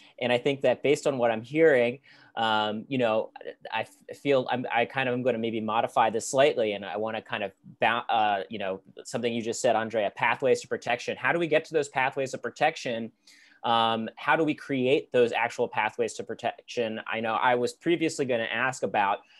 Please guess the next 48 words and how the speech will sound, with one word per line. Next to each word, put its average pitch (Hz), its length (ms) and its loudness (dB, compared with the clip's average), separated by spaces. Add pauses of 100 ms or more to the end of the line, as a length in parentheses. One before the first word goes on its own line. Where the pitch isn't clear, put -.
(160)
um, 95 340 -2
policies, 135 720 2
but, 107 320 -2
you 110 100 -10
know, 101 100 -4
what 107 120 0
I'm 101 80 -6
hearing 120 320 -6
from 98 220 -10
Dean, 147 400 -4
what 123 120 -4
I'm 107 120 -10
hearing 110 380 -8
just - 240 -14
generally 117 380 -2
from 107 200 -8
this 101 160 -10
conversation 110 760 -6
also 104 500 -2
is 98 160 -4
that, 101 280 -2 (420)
you 127 80 -6
know, 107 300 2
uh, 104 340 0
a 107 80 -2
lot 135 220 4
of 123 160 -2
the, 120 240 0 (120)
the, 127 220 -2
the 110 100 -2
policies 139 540 4
are 110 100 0
perhaps 113 520 -4
maybe 107 200 -6
some 107 180 -8
of 98 100 -10
this, - 240 -10
this - 260 -12
stasis 110 480 -6
that 101 140 -2
we're 95 80 -8
talking 113 440 -2
about, 87 360 -4
and, 90 240 -12
and 95 200 -10
maybe 104 220 -6
there's 98 240 -8
some, 107 180 -12